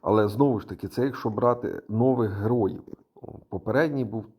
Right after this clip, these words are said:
також вісімсот двадцять дев'ять. Якщо брати якийсь стандарт, то там геть вісімсот не пахне, геть близько. О, це зараз вони накатують по статах. Е, сила — це, якби, е, сума всіх статів.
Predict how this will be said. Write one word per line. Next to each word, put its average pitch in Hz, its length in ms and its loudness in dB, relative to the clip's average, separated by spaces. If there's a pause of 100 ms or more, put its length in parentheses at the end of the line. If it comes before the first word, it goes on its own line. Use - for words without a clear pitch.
також 104 440 -6
вісімсот 101 440 -8
двадцять 95 380 -2
дев'ять. 87 280 -2
Якщо 101 240 -4
брати 113 360 0
якийсь 98 340 -8 (300)
стандарт, 120 520 2
то 104 100 -6
там 131 360 0
геть 113 320 -8
вісімсот 117 520 -2
не 113 120 -2
пахне, 110 360 0
геть 104 160 -6
близько. 95 480 -6 (380)
О, - 180 -8 (240)
це 107 120 -2
зараз 107 400 2
вони 98 300 0
накатують 90 840 0
по 98 100 -4
статах. 143 600 0
Е, 92 240 -10
сила — 156 360 2
це, 113 240 0
якби, 98 460 -2 (440)
е, 85 300 -4
сума 131 340 2
всіх 113 380 -4
статів. - 540 0